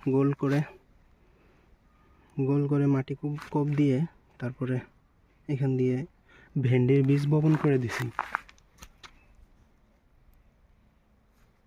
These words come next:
সাতটা বেডে <clears throat> ভেন্ডির বীজ আজকে বপন করে দিলাম।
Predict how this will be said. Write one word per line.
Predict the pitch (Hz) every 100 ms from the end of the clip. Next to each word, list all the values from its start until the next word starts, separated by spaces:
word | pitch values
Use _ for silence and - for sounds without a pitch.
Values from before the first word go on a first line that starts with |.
| _ _ _ _ -
সাতটা | - 139 _ - 143
বেডে | 147 139 180 - _ -
<clears throat> | - 294 170 165
ভেন্ডির | 135 135 139 139
বীজ | 143 - -
আজকে | - 147
বপন | 135 131 151
করে | 139 143 135
দিলাম। | 131 135